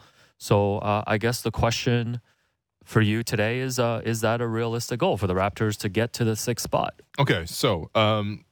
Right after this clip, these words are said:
Speaker 2: just to set the tone for what it would look like to, to, to get to six. So right now the Knicks are, uh, winning fifty-five percent of their games. Uh,
Speaker 1: Mm-hmm.
Speaker 2: what that translates to at the end of the season is forty-five and thirty-seven.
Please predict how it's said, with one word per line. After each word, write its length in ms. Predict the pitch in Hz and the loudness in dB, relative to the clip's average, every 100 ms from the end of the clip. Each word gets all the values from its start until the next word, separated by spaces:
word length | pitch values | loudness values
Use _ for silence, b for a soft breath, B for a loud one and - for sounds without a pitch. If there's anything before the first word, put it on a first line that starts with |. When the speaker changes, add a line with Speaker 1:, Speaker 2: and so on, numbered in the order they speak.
| _ _ - | _ _ -10
Speaker 2:
just 360 | 113 156 - - | 0 0 0 0
to 340 | 151 117 104 - _ _ _ | 2 2 -2 -8 _ _ _
set 220 | - 110 | 0 2
the 100 | 101 | 0
tone 360 | 90 98 95 92 | 2 0 0 -4
for 320 | 95 90 87 | -4 -2 -2
what 160 | 87 92 | -2 -4
it 100 | 90 | -4
would 180 | 87 | -4
look 200 | 87 95 | -4 -4
like 220 | 85 78 76 | -4 -8 -8
to, 260 | 90 85 82 | -4 -4 -4
to, 200 | - 85 | -6 -6
to 120 | - | -4
get 220 | 92 90 | -2 -2
to 100 | 95 | -2
six. 260 | - 92 - | -4 -4 2
So 80 | 107 | 2
right 160 | 127 | 4
now 140 | 117 113 | 2 0
the 120 | 98 | -2
Knicks 360 | 95 92 - - b b b b - | -4 -4 -6 -10 b b b b 2
are, 420 | 92 92 90 - - | 2 4 0 -2 -2
uh, 320 | 92 87 90 | 0 0 -2
winning 520 | 104 113 107 101 95 - | -2 -2 -2 -2 -6 -4
fifty-five 380 | - 123 117 98 | -2 0 2 0
percent 220 | 98 98 | 0 -2
of 60 | 85 | -2
their 80 | 85 | -6
games. 320 | 80 82 - _ _ _ | -8 -12 -20 _ _ _
Uh, 100 | 92 92 | 2 2
Speaker 1:
Mm-hmm. 80 | 92 | 2
Speaker 2:
what 100 | 104 | 0
that 140 | 104 | 0
translates 560 | 104 110 107 113 104 - | 0 0 0 -2 -2 -2
to 160 | 113 98 | 0 0
at 100 | 98 | 0
the 80 | 95 | 0
end 100 | 98 | 0
of 80 | 92 | -2
the 80 | |
season 420 | 90 117 107 110 107 | -2 -2 0 -2 0
is 200 | 95 - | -2 -4
forty-five 720 | - 104 104 98 92 90 85 | 0 0 2 0 0 0 -4
and 160 | 90 87 | -6 -4
thirty-seven. 640 | 90 82 - 80 78 | -4 -4 -6 -6 -6